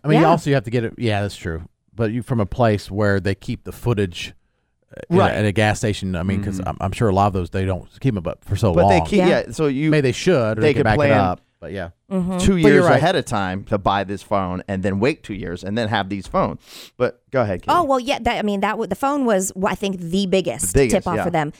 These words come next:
Speaker 2: There's also, uh, video, video footage of, uh, Rex Hauerman's truck being, um, removed from his property. And when they were searching, they found burlap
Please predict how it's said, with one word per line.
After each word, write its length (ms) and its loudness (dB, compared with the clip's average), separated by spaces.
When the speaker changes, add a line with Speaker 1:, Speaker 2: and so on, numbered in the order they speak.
Speaker 2:
There's 240 0
also, 480 2
uh, 220 0
video, 320 -2
video 300 0
footage 480 2
of, 280 -2
uh, 180 0
Rex 240 -2
Hauerman's 680 -4
truck 320 -4
being, 480 0
um, 520 -6
removed 360 4
from 140 -4
his 140 -6
property. 600 -2
And 220 -2
when 380 0
they 560 0
were 380 -2
searching, 500 -2
they 120 0
found 420 -2
burlap 560 0